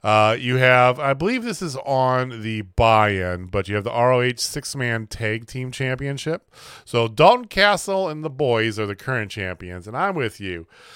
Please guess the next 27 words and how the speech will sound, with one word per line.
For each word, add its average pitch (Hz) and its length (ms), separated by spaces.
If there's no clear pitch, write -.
'Cause 117 160
the 135 80
first 277 280
time 214 240
you 170 80
see 160 220
Dalton 113 340
Castle, 95 480
you 139 80
don't 190 160
know 185 140
what 170 160
you're 123 140
expecting. 85 840
Be-, 110 160
uh, 127 120
even 214 220
if 196 120
you've 196 180
been 165 140
prepped, - 380
you 160 240
don't 214 240
know 180 160
what 147 180
you're 120 160
expecting 92 600